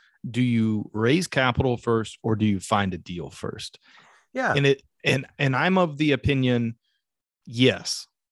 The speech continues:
Speaker 1: do both, but
Speaker 2: Mm-hmm.
Speaker 1: you should probably start by finding people interested, because that could be an easier route to s-,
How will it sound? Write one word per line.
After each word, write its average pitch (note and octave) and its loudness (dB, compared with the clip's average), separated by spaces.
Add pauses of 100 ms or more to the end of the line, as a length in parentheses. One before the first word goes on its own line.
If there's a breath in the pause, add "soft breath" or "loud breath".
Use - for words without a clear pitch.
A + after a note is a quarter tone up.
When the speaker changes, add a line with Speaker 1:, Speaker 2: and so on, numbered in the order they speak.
(140)
Speaker 1:
do D#3 -2
both, D3+ -2 (400)
but D3 0
Speaker 2:
Mm-hmm. A#2+ -6
Speaker 1:
you D3 0
should C3+ 0
probably F3+ 0
start C#3+ 0
by B2 -2
finding C#3 0
people B2 0
interested, A#2 0
because B2 0 (800 soft breath)
that C#3+ 0
could F3+ 4
be E3 0
an C#3 0
easier C#3 2
route A#2 0 (220)
to B2 0
s-, - -4